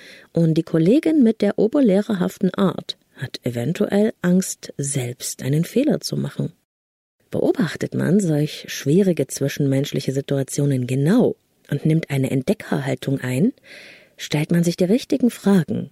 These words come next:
dann wird die Wahrheit sichtbar. Und der Nutzen, <laughs> der liegt auf der Hand. Wenn du die wirkliche Motivation des Verhaltens verstehst, dann kannst du dieses Verhalten auch unterbrechen und du gewinnst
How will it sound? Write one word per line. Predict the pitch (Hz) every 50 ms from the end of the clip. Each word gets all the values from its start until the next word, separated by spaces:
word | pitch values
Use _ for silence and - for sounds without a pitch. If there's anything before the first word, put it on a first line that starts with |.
| _ _ _ _ _
dann | - 156 165 190 240 320 359 -
wird | - - 190 -
die | 196 180 147
Wahrheit | 147 151 139 - - 151 180 214 - - -
sichtbar. | - - 226 262 - - _ _ - 67 67 - - _ _ _ _ _ _ _ _ _ _ _ _ - - - - - - _
Und | - 165 -
der | 123 123
Nutzen, | 127 160 247 - - - - - - - -
<laughs> | - -
der | 220 165 151
liegt | 156 147 147 - - 139
auf | 143 - -
der | - 190 220 233
Hand. | 277 269 190 - - - _ _ - - - - - - - - - - _
Wenn | - 160 170 185
du | 247 330
die | 349 320 214
wirkliche | 190 247 370 381 - 196 165 - 143
Motivation | 143 139 - - 185 175 175 175 - - - 214 220 190 139
des | 135 139 -
Verhaltens | - 160 147 151 175 196 202 - 165 156 - -
verstehst, | - - - 175 170 165 - - - - - 127 82 80 - - - - - - - - - - - - - -
dann | - 156 160
kannst | - 170 180 226 - -
du | 208
dieses | 160 147 151 156 160 -
Verhalten | - 214 202 175 135 127 - - 139 -
auch | - 127 -
unterbrechen | - 143 143 143 131 139 131 - 233 262 - - 160 170 180
und | 180 180 175
du | 196
gewinnst | - 208 190 208 208 214 - -